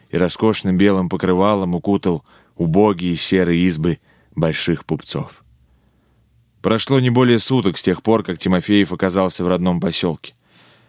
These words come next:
В хитром городке он пробыл долгих три месяца и теперь, вернувшись домой, ожидал указаний, где и когда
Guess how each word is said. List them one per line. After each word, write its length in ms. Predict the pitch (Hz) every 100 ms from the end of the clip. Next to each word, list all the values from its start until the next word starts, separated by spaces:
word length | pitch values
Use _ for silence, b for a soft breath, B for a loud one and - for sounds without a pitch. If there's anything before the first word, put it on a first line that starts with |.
| b
В 80 | -
хитром 300 | 117 117 110
городке 400 | 110 110 - 120
он 120 | 107
пробыл 320 | 104 107 104
долгих 380 | 98 113 107 98
три 180 | - 101
месяца 500 | 107 117 - 85 90
и 60 |
теперь, 400 | 80 85 107 95 - b b b
вернувшись 480 | 90 92 104 - 87
домой, 380 | 87 95 110 101
ожидал 360 | 87 92 101
указаний, 640 | 98 101 98 107 95 78 - b b b b -
где 400 | 90 90 110 113
и 40 |
когда 520 | - 101 92 90 78